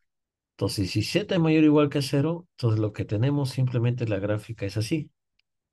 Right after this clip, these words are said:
A ver, carambitas. A ver,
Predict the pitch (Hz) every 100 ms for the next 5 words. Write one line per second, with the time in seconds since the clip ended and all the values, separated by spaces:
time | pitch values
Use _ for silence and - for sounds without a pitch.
0 | _ _ - - - _ - - - -
1 | - - - - - - _ _ _ _
2 | _ _ _ _ _ _ _ _ _ _
3 | _ _ _ _ _ _ _ _ _ _
4 | _ _ _ _ _ _ _ _ _ -
5 | -